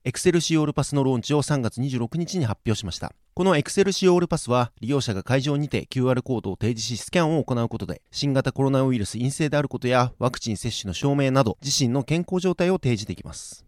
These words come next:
なお、エクセルシオールパスとそれに付随する検証アプリは、アイビーエムが開発をしたアイビーエムデジタルヘルスパスソリューションをベースに構築されており、検査結果や予防接種の記録などの健康証明書の検証を可能にするように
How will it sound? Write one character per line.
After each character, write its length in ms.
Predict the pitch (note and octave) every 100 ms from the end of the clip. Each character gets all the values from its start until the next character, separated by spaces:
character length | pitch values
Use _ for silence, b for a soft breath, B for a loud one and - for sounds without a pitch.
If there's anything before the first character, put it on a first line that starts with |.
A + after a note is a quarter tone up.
| _ -
な 100 | F#3+
お、 100 | E3+ -
エ 80 |
ク 80 | -
セ 120 | -
ル 60 | E3
シ 160 | - D3+
オ 60 |
ー 20 |
ル 80 | D3
パ 120 | C#3+
ス 80 | C3
と 140 | D#3+ C#3
そ 140 | C#3
れ 80 | C#3
に 80 | B2+
付 100 | A#2
随 140 | B2+
す 120 | -
る 80 | B2
検 200 | - A#2
証 140 | B2 A2+
ア 60 |
プ 100 | G#2
リ 80 | F#2
は、 200 | B2+ B2+
ア 120 | - C#3
イ 60 |
ビ 120 | D3
ー 60 | D3+
エ 40 |
ム 80 | B2+
が 140 | C3+ C#3+
開 180 | A#2+
発 220 | G#2+ A2 G#2+
を 60 |
し 80 | -
た 180 | G2 F2+ -
ア 120 | C3
イ 60 | D3+
ビ 140 | D3
ー 40 |
エ 40 | A#2+
ム 80 | F#2
デ 120 | G#2
ジ 120 | -
タ 80 | F3
ル 60 | D3
ヘ 100 | D3
ル 60 |
ス 120 | C#3
パ 120 | - C3
ス 40 |
ソ 140 | -
リ 80 | B2
ュ 20 | A2+
ー 20 |
シ 120 | -
ョ 40 |
ン 60 | - _
を 120 | - D3+
ベ 140 | C3+
ー 40 |
ス 120 | C3+ -
に 80 |
構 180 | - A#2+
築 140 | - -
さ 100 | A2+
れ 80 |
て 80 | -
お 80 | F#2+
り、 100 | - -
検 200 | C#3 B2+
査 100 | C3
結 180 | C3
果 100 | -
や 140 | A#2+ A#2+
予 120 | A#2
防 160 | C#3 D#3+
接 200 | D#3+ -
種 120 | D3+
の 80 | C#3
記 100 | C#3
録 180 | C#3+ D3
な 120 | C3
ど 100 | B2
の 220 | C3+ C#3 -
健 200 | D3 F3
康 160 | F3 E3
証 160 | F3+ E3
明 120 | E3
書 120 | F3
の 80 | A#2+
検 240 | C3 A#2+
証 140 | C3+ D3+
を 80 |
可 160 | - A#2
能 140 | C#3
に 100 | D3
す 100 | C3+
る 80 | C#3
よ 140 | D3 C#3
う 40 |
に 200 | F3